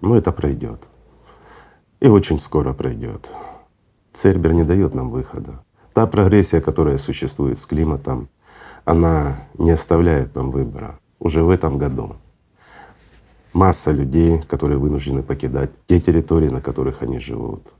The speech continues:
Туристы убегают с мест привычного отдыха. Жара подавляет, где-то топят и разрушают.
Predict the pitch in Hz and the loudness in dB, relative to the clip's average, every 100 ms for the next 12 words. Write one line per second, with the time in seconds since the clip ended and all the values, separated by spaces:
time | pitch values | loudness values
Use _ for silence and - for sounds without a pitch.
0 | _ - 80 90 - 92 82 80 90 87 | _ -2 0 2 2 2 4 4 6 4
1 | - - 82 78 - 71 67 69 60 64 | 2 0 0 0 -6 -4 -4 -4 -6 -6
2 | - 64 62 58 - _ - - - - | -6 -6 -8 -12 -16 _ -20 -20 -20 -20
3 | - - 87 87 85 73 67 64 67 69 | -10 0 2 4 2 0 -2 -2 -2 -2
4 | 64 60 - - - - - 62 73 69 | -2 -6 -14 -20 -20 -20 -14 -8 -6 -4
5 | 69 69 73 - - 64 60 67 - 65 | -4 -2 -2 -4 -6 -8 -8 -12 -8 -6
6 | 65 60 - | -6 -10 -16